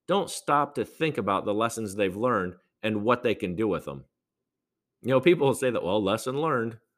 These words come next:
won't do that again." Okay. All right. That's a plan of action. But what could you do, uh, uh, in addition to that? Is there something you could change or do different and better next time, and just saying, "Well, won't do that again"?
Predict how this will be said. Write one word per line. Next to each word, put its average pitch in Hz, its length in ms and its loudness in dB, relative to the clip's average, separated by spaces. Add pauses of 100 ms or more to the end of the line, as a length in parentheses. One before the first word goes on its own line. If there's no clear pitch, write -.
won't 135 220 0
do 147 140 6
that 147 200 4
again." 90 380 -2 (220)
Okay. 143 360 -2 (760)
All 131 120 2
right. 127 160 0
That's 127 180 0
a 190 60 -4
plan 139 280 0
of 110 120 0
action. 117 500 -2 (400)
But 117 120 2
what 139 200 2
could 120 140 -2
you 120 80 0
do, 127 240 4
uh, 113 180 0
uh, 101 120 -6 (360)
in 120 140 0
addition 101 540 0
to 85 160 -4
that? 76 280 -6
Is 95 100 -10
there 101 100 -2
something 123 400 -6
you 101 100 -4
could 87 140 -8
change 110 360 -4
or 95 60 -4
do 90 180 -4
different 107 600 -4 (600)
and 98 220 -2
better 107 320 2
next 98 340 -4
time, 87 260 -4
and 82 80 -8
just 92 200 -4
saying, 82 260 -4
"Well, 110 280 0
won't 95 300 -2
do 147 140 0
that 185 200 0
again"? 98 380 -2